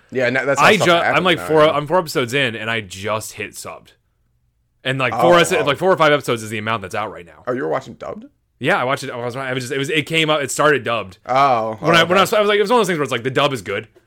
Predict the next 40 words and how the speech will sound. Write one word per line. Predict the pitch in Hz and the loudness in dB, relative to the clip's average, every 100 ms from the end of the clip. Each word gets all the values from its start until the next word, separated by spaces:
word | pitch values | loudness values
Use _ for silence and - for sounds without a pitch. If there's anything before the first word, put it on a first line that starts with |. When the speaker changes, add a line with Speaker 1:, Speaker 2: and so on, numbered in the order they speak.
| _ - | _ -4
Speaker 1:
Oh, | |
Speaker 2:
And, | 131 | 0
Speaker 1:
okay. | 131 | 0
Speaker 2:
like, | 123 | 2
I | 123 | 2
don't | 120 | 0
really | 110 | -4
care. | 107 104 | -4 -4
Like, | 120 135 | 0 2
I | |
originally | 151 147 | 2 4
Speaker 1:
Yeah, | 156 147 | 4 4
yeah. | |
Speaker 2:
watched | 151 143 | 2 0
it | 131 | -2
subbed, | - 113 | -4 -4
and | 113 | -4
I'm | 107 | -6
like, | 104 | -6
"I | 104 | -6
don't | 98 | -8
care." | 98 101 - _ - | -8 -8 -8 _ -8
And | |
I'm | 123 | -6
just | 120 | -2
like, | 120 | 2
"All | 170 | 4
right, | 127 147 | 4 0
cool. | 180 110 113 | -2 -2 -2
I | 117 | -2
don't | 131 | 0
have | 120 | 0
to, | |
like, | 120 | -4
pay | 110 123 | -4 -6
attention | 123 104 | -6 -10
to | 95 | -12
it | |
the | |
entire | 92 | -10